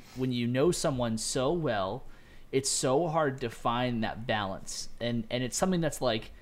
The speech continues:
that I think everyone who's been in a band has struggled with, where you get to know someone so well, and nine times out of ten, or, you know, somewhere close to that, y-, it's,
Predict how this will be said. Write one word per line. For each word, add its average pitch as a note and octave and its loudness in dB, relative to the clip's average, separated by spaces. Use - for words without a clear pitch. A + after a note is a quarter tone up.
that A#2+ 0
I A#2+ -6
think D#3 -4
everyone C3+ 2
who's A#2+ -2
been B2 0
in A#2 0
a A2+ 0
band A2+ 0
has G2+ -4
struggled F#3+ 2
with, A2+ 2
where A2+ 0
you G#2+ -4
get D#3 2
to - -2
know C3+ 0
someone B2+ 0
so A#2+ 0
well, G#2+ 0
and A2 -2
nine C#3 2
times C#3 -2
out B2+ 2
of A#2 -4
ten, A2+ -2
or, G2 -4
you B2+ -6
know, G#2+ -4
somewhere B2 -4
close C3+ 0
to - -8
that, G2 -6
y-, A2+ -12
it's, - -8